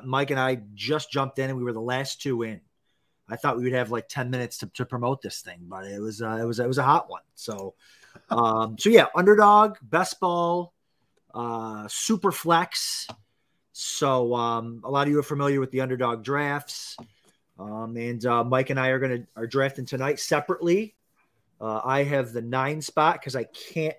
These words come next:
Speaker 1: possibly ever pick above seven. And, uh, I think Mike's picking, picking twelfth.
Speaker 2: Twelfth for the second time in two or three for me. Uh, th-, I'm ve-, very vulnerable here because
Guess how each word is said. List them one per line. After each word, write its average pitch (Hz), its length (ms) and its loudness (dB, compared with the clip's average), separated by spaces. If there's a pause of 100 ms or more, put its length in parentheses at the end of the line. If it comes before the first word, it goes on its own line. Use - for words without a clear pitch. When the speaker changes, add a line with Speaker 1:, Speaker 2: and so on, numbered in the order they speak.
(100)
Speaker 1:
possibly 147 560 -6
ever 139 220 -4
pick 139 320 -8 (120)
above 127 300 -2
seven. 127 480 -4 (800)
And, 127 380 -2
uh, 120 220 0
I 117 100 -6
think 139 160 -6
Mike's 135 280 0
picking, 160 360 -6
picking 160 260 -8
twelfth. - 500 0 (540)
Speaker 2:
Twelfth 147 320 4
for 143 80 -4
the 117 120 -2
second 123 320 -4
time 120 340 -2
in 98 360 -8
two 123 160 -6
or 104 120 -2
three 110 340 -4
for 101 140 -12
me. 101 380 -4 (420)
Uh, 104 460 2 (340)
th-, 156 200 0
I'm 143 260 2
ve-, 143 200 2
very 151 300 4
vulnerable 107 580 0
here 82 400 -12 (720)
because 113 1040 0